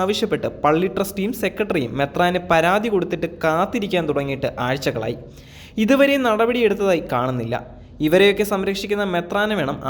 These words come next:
ആദ്യം ചുമതലയിൽ നിന്നും മാറ്റി നിർത്താൻ. മെത്രാച്ചന് കൊടുത്ത പരാതിയുടെ കാര്യങ്ങൾ സാമൂഹിക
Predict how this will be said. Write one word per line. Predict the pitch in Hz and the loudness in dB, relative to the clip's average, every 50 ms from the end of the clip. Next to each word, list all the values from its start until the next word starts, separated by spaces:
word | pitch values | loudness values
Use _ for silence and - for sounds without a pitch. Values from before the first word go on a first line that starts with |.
| 143 147 | 0 2
ആദ്യം | 165 165 160 190 180 - - | 2 2 2 0 -2 -2 -2
ചുമതലയിൽ | 156 147 151 151 165 170 170 165 160 | -2 -2 0 0 2 2 2 0 0
നിന്നും | 147 139 135 127 131 127 | -2 -2 -2 -4 -4 -2
മാറ്റി | 123 127 127 131 131 117 | -2 -2 -2 -2 -4 -6
നിർത്താൻ. | 113 - - 139 139 - - - - - - - - - 180 190 | -6 -6 -6 -8 -8 -8 -12 -20 -20 -20 -20 -20 -10 -2 0 2
മെത്രാച്ചന് | 202 196 269 262 269 262 277 277 285 269 | 2 2 4 2 2 4 2 0 0 0
കൊടുത്ത | 277 254 254 269 269 262 | 0 0 0 0 0 2
പരാതിയുടെ | 254 220 214 214 220 226 240 240 240 247 240 | 2 4 4 4 4 2 2 0 -2 0 0
കാര്യങ്ങൾ | 226 214 214 214 220 220 220 220 220 | 2 0 0 0 0 -4 -4 -4 -4
സാമൂഹിക | 220 185 180 190 202 214 220 233 220 226 | -2 -2 -2 0 0 0 0 0 0 0